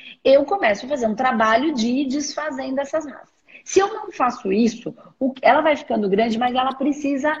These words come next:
limpar o meu corpo, a minha história, a minha estrutura, o meu ser, não vive isso. O ser é amor puro. Então, co-, ele precisa voltar, essa massa precisa sair.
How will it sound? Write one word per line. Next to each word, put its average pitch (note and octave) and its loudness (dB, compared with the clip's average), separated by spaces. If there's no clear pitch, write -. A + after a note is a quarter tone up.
limpar C#4+ 2
o A#3+ -2
meu A3+ 4
corpo, A3+ 4
a G3+ 2
minha G#3+ 0
história, G#3 4
a - -6
minha G3+ -6
estrutura, A3 -2
o A3 -2
meu G3+ -2
ser, A#3+ -2
não D#4 4
vive D4 4
isso. - -4
O G3+ 0
ser B3+ 4
é C4+ 4
amor C#4+ 4
puro. C#4 0
Então, A#3 2
co-, D4+ 4
ele D4 4
precisa D4 0
voltar, C4+ -4
essa A3 -6
massa B3 -4
precisa C4+ -4
sair. C#4 0